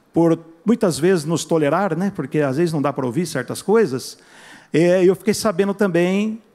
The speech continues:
a respeito de pessoas que foram bloqueadas na Santa Casa e o porquê. O porquê e o tipo da mensagem que chegou para pessoas. Mas não permitiram que eu lesse essa mensagem aqui.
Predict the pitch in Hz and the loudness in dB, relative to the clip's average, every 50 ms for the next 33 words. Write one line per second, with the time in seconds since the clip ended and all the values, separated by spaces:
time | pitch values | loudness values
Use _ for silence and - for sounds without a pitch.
0 | _ _ _ _ _ _ _ _ _ _ _ _ - 143 156 170 - - - - | _ _ _ _ _ _ _ _ _ _ _ _ -2 0 0 0 -2 -4 -6 -2
1 | - 175 185 175 - 202 160 165 175 170 170 - - - 165 185 - - - 190 | -2 -2 -2 -2 -6 -6 -6 -6 -4 -4 -4 -4 -2 -4 -4 -4 -4 -4 -4 -4
2 | 175 156 147 180 185 - - 160 165 175 175 175 151 175 156 - 175 165 190 165 | -2 0 -2 -2 -4 -2 -2 -2 -2 -2 -4 -6 -6 -6 -6 -6 -6 -6 -8 -8
3 | - 160 156 160 165 139 110 123 120 123 131 143 151 151 151 165 160 139 - - | -6 -4 -4 -2 -4 -4 -6 -6 -6 -2 0 0 0 2 2 0 0 0 -4 -4
4 | - 156 151 127 - - _ _ _ _ _ _ _ _ _ _ _ _ _ _ | -4 -4 -4 -4 -6 -12 _ _ _ _ _ _ _ _ _ _ _ _ _ _
5 | _ _ - 135 - - 156 139 139 143 - 196 208 220 196 202 - 202 190 190 | _ _ -6 -4 0 0 0 0 0 0 0 0 2 2 0 0 -2 -4 -4 -2
6 | 170 185 170 170 147 - 165 156 151 156 - - 147 131 143 139 147 139 143 127 | -4 -4 -4 -4 -6 -4 -6 -6 -6 -8 -10 -8 -6 -6 -4 -4 -4 -8 -8 -10
7 | - - - 120 120 110 - - - - _ _ _ _ _ _ _ _ _ _ | -10 -12 -10 -10 -10 -10 -12 -16 -20 -20 _ _ _ _ _ _ _ _ _ _
8 | _ _ _ _ _ _ _ _ _ _ 135 143 156 170 160 170 180 - - - | _ _ _ _ _ _ _ _ _ _ 0 0 2 2 0 -2 -6 -8 -10 -12
9 | - - - - - - - 151 160 156 170 165 156 160 151 143 - 147 139 151 | -12 -12 -14 -18 -18 -10 -6 -4 -4 0 -2 -2 0 0 -4 -2 -2 -2 -2 -2
10 | 151 165 165 147 143 147 143 - 139 - - 147 143 139 143 - 147 135 135 156 | 0 0 -2 0 0 -2 -4 -6 -8 -8 -6 -6 -6 -6 -6 -6 -6 -6 -6 -8
11 | 156 156 - - 92 | -8 -8 -12 -14 -14